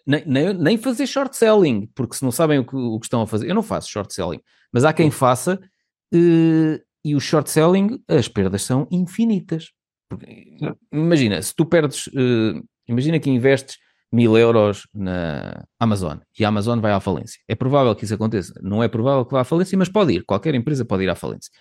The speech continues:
Speaker 2: Sim.
Speaker 1: Investiste mil euros nas, em ações da Amazon e a Amazon foi à falência.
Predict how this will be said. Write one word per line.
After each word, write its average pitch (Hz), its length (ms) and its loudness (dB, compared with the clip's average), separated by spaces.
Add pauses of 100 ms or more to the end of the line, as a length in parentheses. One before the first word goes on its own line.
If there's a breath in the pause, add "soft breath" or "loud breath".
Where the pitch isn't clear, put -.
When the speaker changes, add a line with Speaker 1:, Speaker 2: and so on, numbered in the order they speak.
(300 soft breath)
Speaker 2:
Sim. 120 260 -2
Speaker 1:
Investiste - 420 -2
mil 131 240 4
euros 143 440 2
nas, 107 300 -6
em 110 200 -4
ações 92 320 -6
da 98 80 -2
Amazon 165 400 0 (1080)
e 131 60 0
a 135 40 4
Amazon 147 400 2 (640)
foi 156 160 2
à 123 60 4
falência. - 420 -6